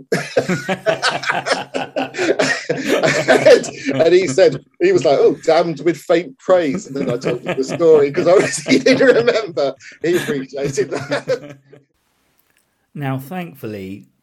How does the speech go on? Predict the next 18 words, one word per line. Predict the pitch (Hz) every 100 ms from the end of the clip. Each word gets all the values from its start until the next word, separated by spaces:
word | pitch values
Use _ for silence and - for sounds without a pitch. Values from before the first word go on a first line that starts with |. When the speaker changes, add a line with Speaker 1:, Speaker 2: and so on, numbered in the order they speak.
| -
Speaker 2:
petrol | - - - 131
crisis | 135 117 117 - 98
behind | - - 113 104 98
us. | 135
We'd | 147 131
all | 156
been | 139 123 123 120
whipped | - - -
into | 143 131 131
a | 120
frenzy, | - 131 131 135 147
all | 165 160
been | 135 127
queuing | 127 180 156 135
at | 104
the |
petrol | 135 110 104 104
pumps | 101 104 101 -